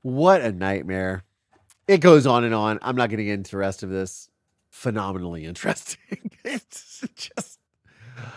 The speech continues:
the level of corruption. As I said, the level of corruption. It's just all over the place. And many people said, you know, to me, "Oh, the level of corruption." Hey, when I was talking to people, "Oh, it's really hairy down there in the low country."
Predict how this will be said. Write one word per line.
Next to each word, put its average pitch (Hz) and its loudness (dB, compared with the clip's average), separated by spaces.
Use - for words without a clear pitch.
the 185 -2
level 208 6
of 190 0
corruption. 202 -2
As 190 -2
I 185 -2
said, - -10
the 165 -8
level 170 -2
of 151 -6
corruption. - -16
It's 151 -2
just 151 -6
all 143 0
over 180 0
the 160 -8
place. - -14
And 143 0
many 165 0
people 151 -2
said, 135 -4
you 117 -6
know, 113 -4
to 117 -12
me, 110 -4
"Oh, 214 -2
the 175 -4
level 180 -2
of 160 -10
corruption." 170 -6
Hey, 180 -8
when 160 -6
I 151 -4
was 143 -6
talking 135 -4
to 131 -10
people, 147 -8
"Oh, 202 0
it's - -6
really 180 -2
hairy 220 4
down 147 2
there 147 2
in 139 0
the 131 -2
low 135 4
country." 123 -4